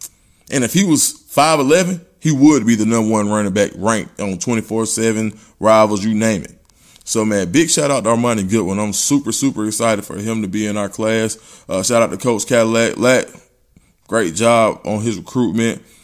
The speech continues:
Uh, there are some other guys that I hear that we're still in on. I heard a couple of buzz about a couple of players, uh, committed to other places that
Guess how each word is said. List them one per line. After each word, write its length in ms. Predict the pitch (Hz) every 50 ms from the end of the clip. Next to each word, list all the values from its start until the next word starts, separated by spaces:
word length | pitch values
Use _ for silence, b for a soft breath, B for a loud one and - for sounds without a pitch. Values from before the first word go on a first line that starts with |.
| b b b b
Uh, 160 | - 98 104
there 140 | 107 127 143
are 60 | 143
some 180 | 123 104 98 -
other 220 | - 120 123 120
guys 320 | 107 107 110 113 107 107 95
that 100 | 107 107
I 80 | 107
hear 180 | 104 110 107 101
that 80 | 95 90
we're 160 | 98 101 98
still 400 | - - - 117 113 110 104 - -
in 240 | - 110 117 117 113
on. 220 | 113 110 110 101
I 40 | 104
heard 280 | 110 110 104 101 98 -
a 80 | - -
couple 260 | - 113 104 101 98
of 60 | 90
buzz 260 | 98 98 101 101 95
about 220 | 95 92 98 87 80
a 40 |
couple 280 | 82 - 113 98 90 -
of 80 | 87 -
players, 420 | - 104 101 104 101 98 92 -
uh, 200 | - 92 87 87 85
committed 320 | - 95 98 98 87 90
to 80 | - -
other 200 | 80 101 98 87
places 400 | - - 107 101 98 - 95 -
that 280 | 87 85 85 - -